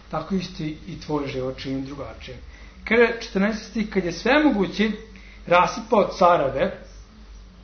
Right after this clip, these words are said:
na ovoj zemlji", znači kada je, kad su Izraelci borili, jel da, sa Jošuom, razumeš, i kasnije sa ljudima, kraljima u Izraelu, kaže,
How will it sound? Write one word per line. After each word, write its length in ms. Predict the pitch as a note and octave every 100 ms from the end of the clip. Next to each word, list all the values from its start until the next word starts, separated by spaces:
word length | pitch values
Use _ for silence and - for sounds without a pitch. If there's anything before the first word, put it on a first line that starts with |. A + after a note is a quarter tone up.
| - -
na 140 | E3
ovoj 260 | E3 F3+ G3+
zemlji", 520 | D#3+ C#3+ C3 D3 A#3 - - - - - - - - - - -
znači 260 | E3 D3+ -
kada 200 | F#3 F3+
je, 420 | F3+ F3+ - - -
kad 160 | - F3
su 120 | -
Izraelci 420 | E3 F#3 F3+ - D#3+
borili, 540 | D#3+ F3 D3+ D#3 D#3 - - - - - D#3+
jel 100 | D#3
da, 80 |
sa 340 | D#3+ - E3 - - - -
Jošuom, 600 | D#3+ E3 D3 - E3 D#3
razumeš, 420 | D#3 D3+ D#3 D3+
i 60 | -
kasnije 420 | D#3+ C#3+ - E3
sa 340 | - F3 D#3 - - -
ljudima, 500 | F3 D#3+ E3+ G3 - - - - - -
kraljima 520 | E3+ E3+ F#3 G3+ F#3 -
u 180 | A3+ - - - - - - - - -
Izraelu, 560 | F3+ D#3 C#3+ A#2+ F3+ G#3+ - - - - - - -
kaže, 340 | - G#3 G#3+